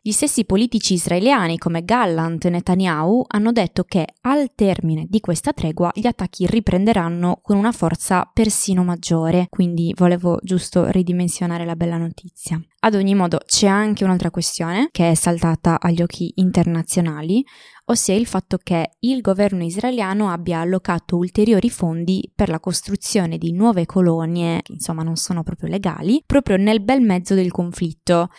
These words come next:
E Borrell, l'alto commissario dell'Unione Europea, ha parlato della questione su ex Twitter, dicendo che non si tratta di autodifesa, ma di una violazione della legge umanitaria internazionale.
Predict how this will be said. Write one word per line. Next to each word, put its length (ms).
E 120
Borrell, 800
l'alto 340
commissario 920
dell'Unione 400
Europea, 520
ha 80
parlato 420
della 240
questione 500
su 440
ex 360
Twitter, 720
dicendo 320
che 100
non 280
si 160
tratta 300
di 60
autodifesa, 680
ma 100
di 80
una 140
violazione 640
della 160
legge 300
umanitaria 800
internazionale. 1120